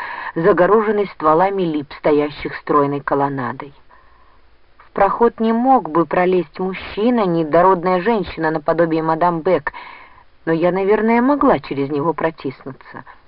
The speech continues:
Во всяком случае, следовало попробовать. Зато если я одолею его, весь парк будет мой.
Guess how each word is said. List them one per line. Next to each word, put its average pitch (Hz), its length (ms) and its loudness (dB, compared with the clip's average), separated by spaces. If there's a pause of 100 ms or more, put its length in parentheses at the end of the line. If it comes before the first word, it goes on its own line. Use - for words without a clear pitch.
(380)
Во 117 100 -6
всяком 135 320 -6
случае, 180 420 -6
следовало 190 440 -6
попробовать. 175 920 -4 (500)
Зато 180 260 2
если 170 280 2
я 175 220 4
одолею 190 680 2
его, 139 400 -2 (380)
весь 202 320 0 (220)
парк 220 360 0
будет 180 480 -2
мой. 156 520 -4